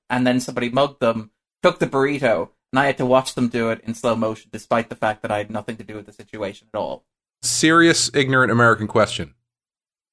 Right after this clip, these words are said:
Speaker 2: Are there burritos in Ireland?
Speaker 1: There are indeed. Um, they're very, very hipster over here. They're like donut
Speaker 2: Really?
Speaker 1: shops. Yeah, you can
Speaker 2: Interesting.
Speaker 1: te-, you can tell it's, like, one of the things, like, one of the markers, again, not to get too specific, but Ireland went through a bit of a recession like everybody else around about two thousand eight, but it was particularly severe.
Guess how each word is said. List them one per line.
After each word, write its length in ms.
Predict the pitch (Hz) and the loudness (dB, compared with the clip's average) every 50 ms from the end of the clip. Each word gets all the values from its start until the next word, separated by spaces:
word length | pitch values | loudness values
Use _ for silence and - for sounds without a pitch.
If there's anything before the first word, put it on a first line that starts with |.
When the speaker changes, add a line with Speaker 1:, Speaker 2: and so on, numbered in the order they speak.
| _ _ _ _ | _ _ _ _
Speaker 2:
Are 160 | - 107 117 | 2 4 4
there 160 | 120 127 123 113 | 6 4 4 4
burritos 480 | 120 110 110 110 107 104 101 92 85 | 4 2 4 4 4 4 2 0 0
in 80 | 92 90 | -2 -2
Ireland? 400 | 85 82 76 73 76 73 - _ _ _ _ _ _ _ _ _ _ _ - | -2 -2 -2 -4 -8 -12 -18 _ _ _ _ _ _ _ _ _ _ _ -14
Speaker 1:
There 300 | 160 151 165 196 208 220 | -10 2 6 6 8 8
are 180 | 226 240 240 | 8 6 6
indeed. 420 | 226 220 220 294 330 262 139 110 131 | 4 2 -2 -2 -2 -2 -4 -4 -2
Um, 380 | 139 147 151 151 151 151 - - | 0 4 4 4 2 2 0 0
they're 260 | 156 156 156 160 156 | 2 2 4 2 2
very, 480 | 156 - 156 160 180 190 190 196 190 180 | 2 2 2 4 4 4 2 2 0 -2
very 340 | - 185 175 185 190 180 170 | 0 2 2 4 2 2 0
hipster 440 | 180 220 214 - - _ 147 123 120 | -2 -4 -6 -6 -10 _ -2 0 0
over 180 | 117 110 110 113 | 0 -2 -4 -6
here. 180 | 120 120 120 117 | -4 -4 -2 -2
They're 120 | 131 131 | 0 2
like 180 | 147 160 160 - | 2 0 0 2
donut 240 | 180 170 180 165 180 | 2 2 4 4 4
Speaker 2:
Really? 200 | 226 196 165 131 | 4 4 2 2
Speaker 1:
shops. 420 | 107 95 - - _ _ - _ _ _ _ _ _ - | 0 -2 -4 -6 _ _ -20 _ _ _ _ _ _ 2
Yeah, 260 | - 247 285 285 254 | 4 6 8 10 8
you 80 | - 415 | 8 6
can 0 | 202 - - | 4 2 2
Speaker 2:
Interesting. 160 | - 247 226 | 2 2 0
Speaker 1:
te-, 40 | - _ _ _ _ _ _ | 0 _ _ _ _ _ _
you 120 | 202 190 | -4 -2
can 120 | 196 226 226 | -2 -2 0
tell 220 | - 254 262 240 | 2 4 4 4
it's, 120 | 226 202 226 | 2 2 0
like, 120 | 220 208 | 0 0
one 120 | 233 220 | 0 -4
of 60 | 214 214 | -4 -4
the 80 | 226 | -4
things, 160 | 220 208 208 | -6 -6 -4
like, 140 | - 196 196 | -4 -2 0
one 80 | 208 214 | 0 0
of 40 | 208 | 0
the 60 | 202 | 2
markers, 360 | 196 196 202 202 196 185 - | 4 4 4 4 2 0 -2
again, 260 | - 156 175 170 165 151 | 0 2 2 2 4 4
not 140 | 147 147 | 2 0
to 60 | - - | 0 -2
get 160 | 147 131 - | -4 -4 -4
too 100 | 147 131 | -8 -10
specific, 500 | - - 127 - 165 160 - 156 - - _ _ _ _ _ | -8 -10 -2 -2 0 0 2 0 -2 -4 _ _ _ _ _
but 100 | - 160 | 4 6
Ireland 240 | 175 196 214 208 196 | 6 6 6 6 4
went 160 | 190 185 - | 2 0 2
through 120 | - 175 165 | 2 0 2
a 20 | - | 2
bit 120 | 156 147 | 2 0
of 60 | 147 | 2
a 60 | 147 | 2
recession 580 | 147 139 135 - - 170 170 165 - - 147 135 | 2 2 0 2 2 2 2 2 0 -2 0 2
like 200 | 131 131 127 - | 2 2 2 2
everybody 380 | - 139 139 143 131 131 127 131 | 0 0 0 2 2 2 4 4
else 200 | 131 127 127 - | 4 2 2 2
around 140 | 131 123 120 | -2 -2 -2
about 160 | 120 117 - | -2 -4 -6
two 80 | 127 120 | -4 -4
thousand 240 | 120 117 113 - | -4 -4 -2 -2
eight, 140 | 127 131 127 | -2 -2 -2
but 80 | - - | -6 -10
it 40 | - | -12
was 80 | 117 | -16
particularly 360 | - _ - 127 - 127 113 | -8 _ -6 -6 -6 -8 -8
severe. 440 | - 123 113 151 170 151 107 76 - | -6 -6 -2 -2 -2 0 -2 -4 -8